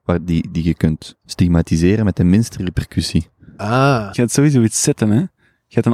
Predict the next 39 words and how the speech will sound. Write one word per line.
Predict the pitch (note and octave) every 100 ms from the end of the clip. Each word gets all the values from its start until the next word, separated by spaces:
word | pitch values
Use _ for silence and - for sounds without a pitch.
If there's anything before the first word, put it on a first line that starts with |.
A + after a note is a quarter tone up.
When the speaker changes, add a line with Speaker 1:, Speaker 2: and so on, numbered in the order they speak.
| A#2
Speaker 3:
antwoord | C#3 A#2
klaar | - B2
zitten, | B2 G2+
Speaker 1:
Nee, | A2+ F#3+
Speaker 3:
toch? |
Speaker 1:
nee, | A3 A#3
echt | - E3
niet. | C3+
Nee, | C3+ C3+
nee, | G#2 -
oprecht | - G2+ -
niet. | F2+ -
Speaker 3:
Ah, |
Speaker 1:
Oprecht | - -
Speaker 3:
dat | G2+
vind | F#2
Speaker 1:
niet. | F2
Speaker 3:
ik | -
jammer | D3+ G#2 G2
dan. | F#2+ G2 - - -
Speaker 1:
<laughs> | D3 B2+ A2+ G3+ - F#3 F#3 D3 -
Ik | G#2+
laat | G2
hem | F2+ F#2
graag | G2 F#2+
gokken | - - F#2+
op | -
zo'n | E2+ E2
vragen. | D#2+ E2 E2+ A#2 - - D3+
Speaker 2:
<laughs> | F3 D#3+ F3+ D3+ B2
Speaker 1:
Cancel. | F#2+ - F2 F2
Speaker 2:
Wat | F#2
zeg | B2+ A#2+ -
je, |
hoor. | C#3+ C#3
Speaker 1:
Ja. | - A2+ - - - E5+ C#5 B4+ - - - A3 - - - C#3+ - -
<laughs> |
Ja, | F2 F2 - -
zo. | A#2